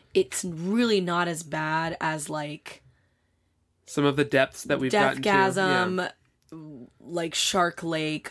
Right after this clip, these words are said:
Speaker 1: a lot of the other really, really, really fucking horrible shit we've watched. Um,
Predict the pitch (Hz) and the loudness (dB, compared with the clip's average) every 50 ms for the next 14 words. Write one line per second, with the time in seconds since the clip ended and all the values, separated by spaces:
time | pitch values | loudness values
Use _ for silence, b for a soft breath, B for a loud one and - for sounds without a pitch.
0 | - 165 165 165 180 180 180 180 165 165 156 151 156 143 160 160 156 151 147 151 | -8 -6 -2 2 2 2 2 0 -2 -2 -4 -4 -2 -2 -4 -4 -6 -6 -8 -6
1 | 170 180 180 165 165 165 147 147 151 147 147 147 143 147 147 143 147 143 - _ | 0 0 2 2 0 -2 -4 -4 -4 -4 -4 -4 -6 -4 -4 -4 -4 -6 -8 _
2 | - 143 - - 139 143 139 139 - - - - - - - 175 151 147 151 151 | -10 -8 -8 -6 -8 -8 -8 -10 -12 -16 -20 -20 -20 -10 -4 -4 -4 -2 -4 -4
3 | 143 143 143 143 - 160 135 - 156 151 147 156 156 156 156 156 151 - - - | -4 -4 -6 -4 -4 -4 -4 -4 -4 -6 -6 -6 -4 -2 -2 -2 -4 -6 -12 -14
4 | - b b b b b b b b - 170 170 160 160 156 156 151 147 | -16 b b b b b b b b 0 2 2 2 2 0 -2 -6 -8